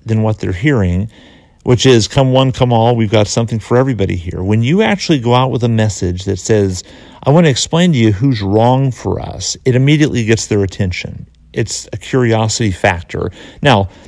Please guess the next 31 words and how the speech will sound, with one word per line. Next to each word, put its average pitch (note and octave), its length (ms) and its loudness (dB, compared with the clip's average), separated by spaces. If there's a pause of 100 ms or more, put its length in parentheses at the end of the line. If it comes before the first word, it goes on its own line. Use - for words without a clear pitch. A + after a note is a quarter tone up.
(180)
as A#2+ 120 2
a A2+ 40 2
brand B2+ 480 4
manager, F#2+ 580 0
as A#2 160 -2
a A#2 60 2
marketer, G2+ 800 2
which G#2 280 -2
you F#2 60 -6
definitely A2+ 480 -2
are G#2+ 140 2
as A2 120 -4
a G#2 40 -8
college A#2 380 -2
coach, F#2+ 360 -2
as F2 140 -8
well F2+ 160 -2
as A2 120 -4
a C3+ 60 -4
sales B2 340 0
professional, F2 720 -8 (720)
you G#2+ 100 -8
take F#2+ 200 0
all B2 120 4
those F3+ 200 2
titles C3 520 0
and G#2 120 -2
wrap A2+ 260 0
them A#2 140 -2
into G#2+ 240 -2
one. F#2 560 -2